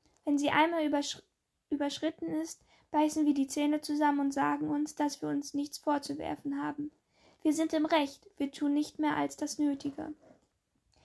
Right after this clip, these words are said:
Aber sobald sich zeigt, dass der Preis zu hoch ist, treten wir dann auf die Bremse? Oder schließen wir die Augen und lassen die Lawine weiterrollen, die wir losgetreten haben und alles mitreißen und alles mitreißt,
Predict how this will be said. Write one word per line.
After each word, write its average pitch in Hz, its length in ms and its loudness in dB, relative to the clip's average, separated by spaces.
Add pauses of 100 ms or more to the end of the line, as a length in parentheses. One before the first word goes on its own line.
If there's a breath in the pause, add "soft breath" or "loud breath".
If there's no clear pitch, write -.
(260 soft breath)
Aber 294 160 2
sobald 294 420 4
sich - 240 -10
zeigt, 302 400 -4
dass - 160 -6
der 185 100 -4
Preis 277 380 -4
zu 269 180 -6
hoch 285 240 0
ist, - 320 -6 (300 soft breath)
treten 311 380 0
wir 277 100 4
dann 277 240 2
auf 285 120 -2
die 277 120 -4
Bremse? 285 500 -2 (480 soft breath)
Oder 285 240 4
schließen 294 380 0
wir 285 80 2
die 277 180 0
Augen 277 280 4
und 269 100 -2
lassen 285 320 -2
die 277 100 2
Lawine 277 480 0
weiterrollen, 294 720 -4 (320 soft breath)
die 277 120 0
wir 269 80 2
losgetreten 277 800 -2
haben 269 220 -2
und 269 120 -4
alles 269 320 -2
mitreißen 294 800 -2 (520 soft breath)
und 285 100 -2
alles 277 340 0
mitreißt, 285 640 -4